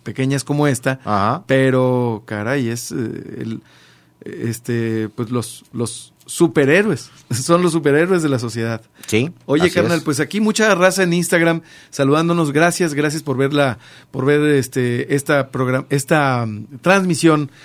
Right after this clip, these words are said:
Speaker 1: de Ajuste de Tiempo. Ya nos estamos, ya estamos acercándonos al final del programa, hermano.
Speaker 2: Ya, queda un minutito, pues, nada más apenas para despedirnos. Ya después platicamos de otras cosas. Veamos a ver si el lunes te puedo traer al buen Francisco Méndez,
Speaker 1: Ajá.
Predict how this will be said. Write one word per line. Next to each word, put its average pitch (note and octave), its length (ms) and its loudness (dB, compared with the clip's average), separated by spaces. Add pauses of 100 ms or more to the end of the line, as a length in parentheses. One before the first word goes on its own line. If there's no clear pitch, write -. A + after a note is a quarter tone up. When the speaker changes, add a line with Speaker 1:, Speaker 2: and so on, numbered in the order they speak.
(160)
Speaker 1:
de C3+ 100 0
Ajuste C#3 300 -2
de C#3+ 40 4
Tiempo. E3 320 0
Ya E3+ 100 2
nos F3+ 120 0
estamos, F3+ 400 -4 (360)
ya D#3+ 80 4
estamos F#3+ 280 2
acercándonos D#3+ 500 0
al C#3 80 0
final D3 220 2
del F3+ 100 -2
programa, F3+ 380 0
hermano. F#3+ 240 0
Speaker 2:
Ya, A3+ 360 0
queda G3+ 200 4
un G#3 100 6
minutito, G3+ 480 4
pues, G3 100 4
nada F3+ 120 8
más F#3 80 4
apenas F#3 260 4
para E3+ 180 4
despedirnos. G3+ 580 2
Ya F#3 260 6
después F#3 260 0
platicamos E3+ 460 0
de E3+ 60 6
otras D#3 220 0
cosas. F#3 380 2
Veamos D#3 460 4
a C3+ 60 6
ver C#3 120 2
si D#3+ 140 0
el D3 60 4
lunes D3 240 2
te E3+ 100 -4
puedo B2+ 180 0
traer G#2+ 220 0
al A2+ 80 -2
buen A2+ 220 -2
Francisco A2+ 360 -6
Méndez, A#2+ 440 -4
Speaker 1:
Ajá. D3+ 360 -2